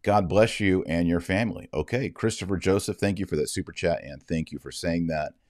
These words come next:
Uh, it's the Holy Ghost who does all that. I'm just a dad on a webcam.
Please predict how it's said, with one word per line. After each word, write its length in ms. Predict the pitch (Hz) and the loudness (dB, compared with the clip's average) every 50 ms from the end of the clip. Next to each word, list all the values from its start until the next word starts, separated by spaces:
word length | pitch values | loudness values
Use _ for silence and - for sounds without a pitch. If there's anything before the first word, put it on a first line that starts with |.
| _ _ _ _ _ _ _ _ - | _ _ _ _ _ _ _ _ -6
Uh, 160 | 69 71 71 - | -6 -4 -4 -6
it's 180 | 65 65 - - | -8 -10 -8 -4
the 80 | - | -4
Holy 200 | 73 85 82 80 | 0 0 0 0
Ghost 320 | 73 67 80 78 78 - - | 0 0 0 0 0 -2 -4
who 60 | 80 | -6
does 200 | 69 73 69 71 - | -6 -6 -6 -6 -4
all 200 | - 76 80 85 82 | -2 0 2 2 4
that. 220 | 87 85 82 - - | 4 2 2 0 -2
I'm 120 | 65 71 67 | -6 -8 -6
just 240 | - 78 78 - - | -6 -8 -8 -6 -8
a 40 | 82 | -6
dad 320 | 71 76 76 76 76 76 | -4 -4 -2 -2 -2 -2
on 120 | 73 73 | -2 -4
a 40 | 76 | -4
webcam. 520 | 78 76 71 67 65 - - - - - | -4 -4 -4 -6 -6 -10 -12 -12 -12 -14